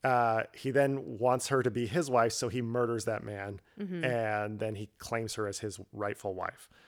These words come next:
Speaker 1: That's the story of Bathsheba. It's kind of the same in Abigail's story, but,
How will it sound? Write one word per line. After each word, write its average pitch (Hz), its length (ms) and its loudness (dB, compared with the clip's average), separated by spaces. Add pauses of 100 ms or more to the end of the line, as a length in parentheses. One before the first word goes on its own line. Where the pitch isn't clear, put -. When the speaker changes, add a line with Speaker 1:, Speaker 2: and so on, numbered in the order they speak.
(440)
Speaker 1:
That's 160 300 10
the 175 100 4
story 165 300 8
of 147 60 6
Bathsheba. 151 540 8 (100)
It's - 260 -4 (120)
kind 147 260 2
of 147 60 4
the 139 60 2
same 139 560 2
in 123 380 -2
Abigail's 139 440 4
story, 135 380 2 (420)
but, 135 380 6